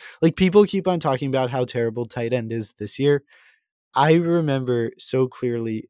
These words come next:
how bad it was last year. Like, there was no Zach Ertz to pick up, to pick up off the waiver wire. It was just no one. And this year we have some guys that I think we should be thankful for. That's kind of a foreshadow to later.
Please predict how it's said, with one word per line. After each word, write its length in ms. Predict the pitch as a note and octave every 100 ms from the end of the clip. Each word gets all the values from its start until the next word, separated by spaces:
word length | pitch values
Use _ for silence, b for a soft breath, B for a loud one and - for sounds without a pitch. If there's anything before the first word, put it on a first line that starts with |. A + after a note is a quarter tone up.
| C4+
how 320 | C3+ B2 A#2+ -
bad 200 | A2+ A2
it 100 | A2
was 220 | A2 -
last 260 | A#2 A#2 A#2+
year. 160 | A#2
Like, 180 | B2 B2
there 120 | D3+
was 160 | E3+ E3
no 220 | F#3+ G#3
Zach 260 | E3+ C#3 -
Ertz 320 | B2+ D#3 -
to 120 | -
pick 220 | - C3+ A#2+
up, 180 | A2+ - _ _ _ - - -
to 140 | D#3
pick 240 | C3 D3 D3
up 180 | B2+ -
off 220 | C3 -
the 100 | G#2+
waiver 340 | A2+ B2+ B2
wire. 320 | G#2 G#2+ G#2 G2+ b b
It 60 | D3
was 200 | F3 C3+
just 220 | C3+ - A2
no 380 | A2+ A#2+ B2 A2+
one. 360 | G2+ - _ _
And 320 | B2 A#2 G#2+ G#2+ _ _ _ _ _ _ _ _ _
this 400 | C3 B2 C3+ C3
year 120 | C#3+
we 120 | C3 A#2+
have 160 | A2
some 200 | - G#2
guys 280 | G2+ G2 G2
that 260 | G#2+ G2+ - _ -
I 140 | C3
think 220 | B2 A#2
we 140 | A#2 A#2
should 200 | - A2
be 120 | G#2+
thankful 380 | - G#2+ - G2+
for. 280 | - G#2 G2+
That's 280 | G#2 G#2
kind 240 | - A2 G#2
of 120 | G2
a 220 | G2+ F#2+ - _ _ _ _
foreshadow 640 | - B2+ B2+ B2+ A2+ A2 G#2+
to 140 | A2
later. 320 | A#2 A2+ G#2+